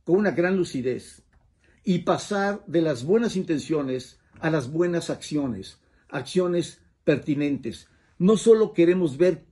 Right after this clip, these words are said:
qué tenemos que hacer, sino cómo tenemos que hacerlo.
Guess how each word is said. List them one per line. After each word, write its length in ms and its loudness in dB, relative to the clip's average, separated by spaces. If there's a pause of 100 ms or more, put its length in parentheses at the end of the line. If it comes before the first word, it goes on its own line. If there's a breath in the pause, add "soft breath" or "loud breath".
qué 420 4 (220)
tenemos 460 -2
que 80 -4
hacer, 340 -4 (640)
sino 640 0
cómo 580 2 (140)
tenemos 680 -4
que 180 -2
hacerlo. 560 -4